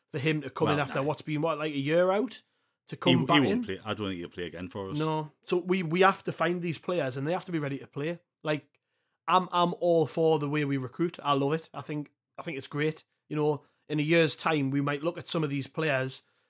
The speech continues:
Speaker 1: who aren't really pushing at the minute, and we might look at them and go, "Bloody hell, you can see why they persisted with him."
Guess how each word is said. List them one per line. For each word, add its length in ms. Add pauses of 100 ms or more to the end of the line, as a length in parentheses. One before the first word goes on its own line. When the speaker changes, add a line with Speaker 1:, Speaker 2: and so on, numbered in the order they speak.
(120)
Speaker 1:
who 420
aren't 300
really 260
pushing 320
at 100
the 80
minute, 380 (560)
and 120
we 80
might 180
look 140
at 60
them 100
and 160
go, 380 (100)
"Bloody 180
hell, 120
you 80
can 100
see 180
why 200
they 80
persisted 480
with 100
him." 220